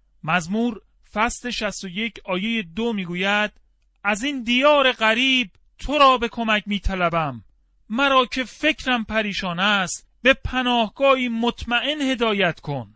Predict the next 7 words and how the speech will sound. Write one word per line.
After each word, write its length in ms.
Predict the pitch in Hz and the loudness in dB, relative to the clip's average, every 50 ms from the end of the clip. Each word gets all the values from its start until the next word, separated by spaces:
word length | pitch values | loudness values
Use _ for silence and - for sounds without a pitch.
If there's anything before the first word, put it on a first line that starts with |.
| _ _ 165 | _ _ -2
و 80 | 160 | -2
آن 440 | 202 208 226 220 233 240 247 240 - _ _ _ _ 170 | 0 2 4 4 4 4 4 0 -4 _ _ _ _ -12
مسیح 760 | 170 180 196 208 208 208 208 - - - 254 262 254 208 165 | -8 -4 -2 -2 0 0 0 -2 -2 -2 0 0 0 0 -2
است. 440 | 127 113 - - - - - _ _ - _ _ _ _ _ - 175 | -4 -6 -8 -10 -10 -10 -12 _ _ -20 _ _ _ _ _ -4 2
دوباره 580 | 226 220 208 208 214 214 220 233 240 240 240 - | 4 4 4 4 4 4 4 4 4 4 2 -2
نویسندهٔ 680 | 214 190 202 196 196 180 - - 196 185 190 208 202 226 | -2 -2 -2 -2 -2 -4 -4 -4 -4 -4 -4 -4 -4 -4
مزامیر 760 | 214 208 196 180 160 175 185 180 190 202 214 214 214 202 | -2 -2 -4 -4 -4 -4 -4 -2 0 2 2 2 0 -2